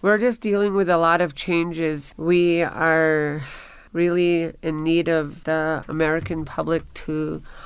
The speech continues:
understand where we are coming from. The, um, tribes in Alaska are uniting against any more destruction to our homelands. It's, it's getting ridiculous. There, there's a lot of drilling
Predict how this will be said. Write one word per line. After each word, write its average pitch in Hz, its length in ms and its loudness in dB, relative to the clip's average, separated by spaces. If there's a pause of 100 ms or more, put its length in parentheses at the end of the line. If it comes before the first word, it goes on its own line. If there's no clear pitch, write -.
understand 160 720 -4
where 165 180 2
we 165 120 2
are 156 120 2
coming 160 360 -6
from. 156 380 -4 (580)
The, 165 420 2
um, 156 320 0
tribes 165 500 0
in 165 300 -4
Alaska 190 800 0 (100)
are 151 180 -2
uniting 151 920 -2 (560)
against 151 480 -4
any 170 160 0
more 160 160 0
destruction 160 640 -6
to 160 100 -2
our 147 160 0
homelands. 147 880 -6 (180)
It's, - 340 -8 (160)
it's 139 200 -6
getting 165 260 -2
ridiculous. 156 800 -4
There, 147 320 -4 (340)
there's 160 220 0
a 151 60 2
lot 156 220 2
of 151 200 -2
drilling 165 560 0